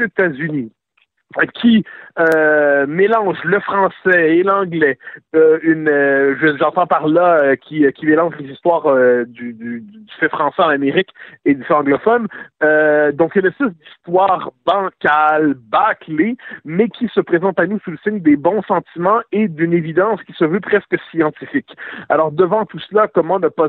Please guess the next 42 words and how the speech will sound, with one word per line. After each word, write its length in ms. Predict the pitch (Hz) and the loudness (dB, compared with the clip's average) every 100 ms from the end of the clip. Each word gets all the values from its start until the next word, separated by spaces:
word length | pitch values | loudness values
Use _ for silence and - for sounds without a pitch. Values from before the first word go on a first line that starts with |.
| 147 | 0
être 260 | 175 - | -2 -2
consterné ? 800 | 143 160 156 - 151 143 143 247 - 175 | -6 -6 -10 -4 -4 -2 -2 -2 -2 -12
Je 200 | 151 175 185 - | -6 -2 -2 -2
sais, 280 | 214 262 302 | 0 2 2
je 100 | 196 - - | 0 -4 0
sais 140 | 254 | -2
qu'il 160 | - 165 | -2 -2
vaudrait 360 | 160 151 156 156 | 0 0 -2 0
mieux 80 | 196 | 0
applaudir 680 | 180 175 156 143 - 226 202 | 0 0 -2 -2 -6 -4 -2
ce 80 | 165 | -4
documentaire 720 | 151 - 156 143 180 196 196 - - | -8 -10 -2 -2 0 2 0 -2 -6
et 100 | 147 | -4
dire 160 | 151 190 | 0 -2
que 80 | - - | -2 -4
c'est 80 | 165 | -2
merveilleux, 680 | 156 143 151 135 139 185 190 | -2 -2 0 2 4 4 2
puis 100 | 160 | -6
que 60 | - 160 | -6 -2
c'est 60 | |
un 60 | 147 | 0
pas 160 | 165 | 0
dans 120 | 156 147 | 0 0
la 120 | 139 | 0
bonne 180 | 143 151 | -2 -2
direction, 720 | 139 131 - - 151 170 170 - | -2 -2 -4 -4 0 0 -2 -6
puis 80 | 143 | -4
que 120 | 139 | -2
tout 200 | - 147 - | -2 -10 -4
cela 160 | 156 151 | -2 0
devrait 260 | 135 139 | 0 0
nous 180 | 143 127 | -2 0
enthousiasmer, 840 | 139 143 135 135 127 - 175 247 - - - | -2 -2 -2 0 0 -2 -2 -2 -4 -12 -10
mais 140 | 151 165 | -2 2
n'étant 320 | 170 185 156 | 2 2 0
pas 160 | 208 | 0
doué 480 | 185 156 165 160 196 | -2 -2 0 2 0
de 140 | 151 143 | 0 -4
ce 100 | - | 0
point 160 | 156 | 0
de 60 | 143 | 0
vue 160 | 175 | -6